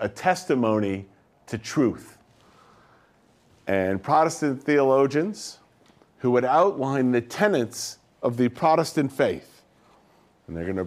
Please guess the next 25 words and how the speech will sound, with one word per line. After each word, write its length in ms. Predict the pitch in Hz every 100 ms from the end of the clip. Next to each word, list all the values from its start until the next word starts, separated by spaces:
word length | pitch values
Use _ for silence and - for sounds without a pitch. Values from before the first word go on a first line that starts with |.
| 95
their 160 | 95
books 480 | 90 104 143 147 -
are 80 | 113
gonna 200 | 107 104
provide 460 | 98 98 113 123 120
the 80 |
name 400 | 104 117 143 185
for 120 | 180 170
the 100 | 147
movement, 640 | 151 160 117 107 180 - _ _ _ _ _ _ _ _ _ _ _ -
and 180 | 110 113
included 640 | 113 110 - 262 247 254 -
in 200 | 160 156
those 280 | 147 151
tenets 680 | - 151 131 107 117 - - _ _ _ _ _ _ _ _ _ _ _ -
will 220 | 131 127
be 520 | 123 127 127 143 220 - _ -
the 160 | 143
absolute 720 | 139 165 202 - 220 202 185 180
accuracy 840 | 160 165 165 147 143 - 143 170
and 180 | 131 110
divine 580 | 117 117 139 147 151 147
inspiration 720 | 139 - 139 123 127 127 117
of 100 | 101
Scripture, 560 | - 156 - 160 165